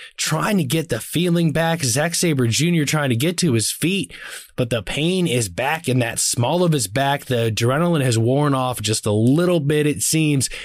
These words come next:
because Zack Sabre Junior is very slow to get back to his feet. Evil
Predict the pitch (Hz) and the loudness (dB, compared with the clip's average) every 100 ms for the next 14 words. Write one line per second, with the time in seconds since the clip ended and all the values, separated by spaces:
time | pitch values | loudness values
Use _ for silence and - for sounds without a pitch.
0 | - - 120 113 110 82 131 135 - 147 | -14 -4 -2 0 -2 -2 -2 -2 0 0
1 | 143 131 104 143 135 123 107 92 123 151 | 2 0 0 2 4 4 2 -2 -2 0
2 | 151 139 120 - 127 147 143 131 - - | 2 2 0 0 2 2 2 0 -2 -10
3 | - - 131 131 98 131 139 - 143 123 | -6 -2 0 -2 -2 -2 -2 -2 0 2
4 | 107 - - 160 185 - - - - - | 0 -2 -2 -2 -2 -4 -8 -18 -12 -4
5 | 147 165 143 117 - | 0 2 2 -2 -4